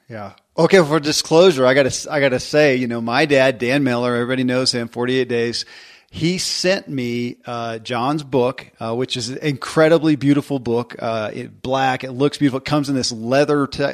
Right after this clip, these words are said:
type looking bag. It's impressive. Sent it to me. And as a negligent son, I did not dig in. So months later, <laughs> I get,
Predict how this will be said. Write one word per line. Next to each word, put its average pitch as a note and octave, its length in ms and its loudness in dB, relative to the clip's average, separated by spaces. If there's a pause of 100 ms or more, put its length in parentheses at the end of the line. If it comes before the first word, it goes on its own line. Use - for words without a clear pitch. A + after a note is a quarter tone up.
type C3 240 0
looking C3+ 300 -4
bag. A2+ 340 -2
It's A2+ 140 -8
impressive. A#2 520 -4 (360)
Sent F3 240 -2
it F3+ 100 -4
to C#3 160 -2
me. B2 220 -2 (320)
And C3+ 160 -2
as C#3 560 -2 (100)
a C3 220 -2
negligent C#3+ 600 -2
son, A#2+ 540 0
I C3 140 -4
did B2+ 160 -4
not A#2 320 -4
dig A#2+ 240 -6
in. F2 280 -8 (440)
So C#3 260 0
months C3 380 -2
later, C#3+ 440 0 (100)
<laughs> - 60 -6
I D#3 220 6
get, D3 480 4